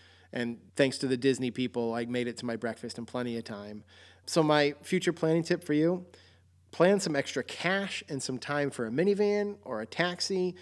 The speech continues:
or Uber to get to a breakfast reservation if you have one before the parks open. Or if you're doing Bippity Boppity Boutique or any of those things that happen before the parks actually open, make sure you have a little bit of extra cash 'cause you're gonna need to either pay for it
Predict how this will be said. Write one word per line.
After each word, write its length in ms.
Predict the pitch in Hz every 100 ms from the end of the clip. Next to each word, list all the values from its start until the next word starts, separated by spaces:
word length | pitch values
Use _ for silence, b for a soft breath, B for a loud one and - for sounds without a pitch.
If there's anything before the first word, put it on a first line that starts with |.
| B B
or 180 | 165 -
Uber 460 | 175 180 180 180 180 B B
to 80 |
get 220 | 123 156 -
to 140 | 156
a 20 |
breakfast 460 | 123 143 - 131 135
reservation 520 | 123 123 120 117 127
if 120 | 117
you 80 | 120
have 200 | 120 120
one 140 | 123
before 320 | 113 - 123 117
the 80 |
parks 320 | 107 110 107 -
open. 280 | 95 82 80 - B B B
Or 180 | 131
if 100 | 123
you're 120 | 135 127
doing 180 | 127
Bippity 300 | 117 123 120
Boppity 360 | 113 110 104 117
Boutique 480 | 107 104 165 156 -
or 100 | 139
any 140 | 147
of 60 | 151
those 160 | 135
things 240 | - 139 123
that 140 | 123
happen 320 | 120 123 123
before 600 | 117 117 - 151 143 135 131 B B
the 60 | 120
parks 260 | - 127 135
actually 300 | 127 131 127
open, 340 | 127 135 127 B B B
make 120 | 143
sure 140 | -
you 60 | 143
have 120 | 135
a 20 |
little 140 | 135 127
bit 140 | 123
of 100 | 113
extra 280 | 127 123 123
cash 360 | - 131 123 -
'cause 160 | 127
you're 100 | 120
gonna 140 | 123 120
need 200 | 120 113
to 60 | 117
either 180 | 104
pay 260 | - 196 220
for 280 | 196 185 156
it 160 | 151